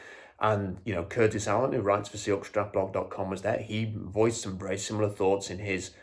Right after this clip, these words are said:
roundup that is on silks draft blog dot com now. You can go and read that. And, you know, I'm listen-, reading some of the columnists that have been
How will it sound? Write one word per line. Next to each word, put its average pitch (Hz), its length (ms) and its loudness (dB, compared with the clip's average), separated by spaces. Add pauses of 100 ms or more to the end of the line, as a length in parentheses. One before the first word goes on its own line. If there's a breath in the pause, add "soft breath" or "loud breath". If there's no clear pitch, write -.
(300 loud breath)
roundup 110 480 4
that 90 140 -6
is 95 120 -4
on 104 140 2
silks 104 320 0
draft 95 180 -4
blog 92 180 0
dot - 160 -4
com 90 240 -2
now. 98 200 0
You 123 100 -2
can - 160 -10
go 92 160 2
and 87 100 -2
read 85 200 -6
that. 101 300 0 (520 soft breath)
And, 101 540 2 (100)
you 101 80 -8
know, 90 80 -6
I'm 92 340 -8
listen-, 107 300 -2 (120)
reading 120 280 -2
some 113 140 -4
of - 20 -2
the 92 60 -2
columnists 135 580 2
that 107 100 -4
have 104 80 0
been 98 340 -2